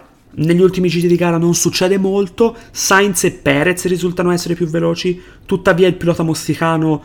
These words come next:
non riuscirà a raggiungere Bottas, nel mentre l'unica lotta degna di nota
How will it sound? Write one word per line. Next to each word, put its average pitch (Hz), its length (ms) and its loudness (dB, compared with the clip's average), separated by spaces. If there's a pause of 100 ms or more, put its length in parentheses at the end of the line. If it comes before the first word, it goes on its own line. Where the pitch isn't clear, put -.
(160)
non 160 240 4
riuscirà 160 400 0
a 160 40 4
raggiungere 147 480 -2
Bottas, 180 880 -4 (340)
nel 208 240 0
mentre 202 460 2
l'unica 160 400 2
lotta 151 360 2
degna 151 280 4
di 160 100 0
nota 170 500 0